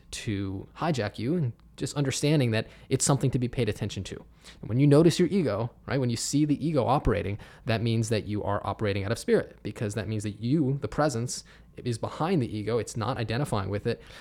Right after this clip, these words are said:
And once that's the case, once you see it doing its thing, you know, acting all negative or controlling or trying to protect you, then you can dial it down and take ownership of it and take responsibility for it, making sure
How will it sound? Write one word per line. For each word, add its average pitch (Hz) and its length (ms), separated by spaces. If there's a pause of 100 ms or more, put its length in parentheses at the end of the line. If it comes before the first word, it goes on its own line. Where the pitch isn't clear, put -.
(140)
And 120 140
once 120 160
that's 113 220
the - 80
case, 110 280
once 127 280
you 120 80
see - 380
it 107 120 (260)
doing 139 220
its - 140
thing, 131 440 (160)
you 98 80
know, - 60
acting 131 240
all 120 100
negative 123 460
or 101 60
controlling 127 760 (200)
or - 60
trying 117 200
to 98 40
protect - 440
you, 120 200 (240)
then 110 120
you 110 100
can 104 260 (140)
dial 117 320
it 98 80
down 110 320
and 101 220
take 139 320
ownership 143 340
of 101 140
it 101 100
and 107 100
take 135 140
responsibility 123 640
for 156 240
it, 160 140 (380)
making 120 200
sure 123 360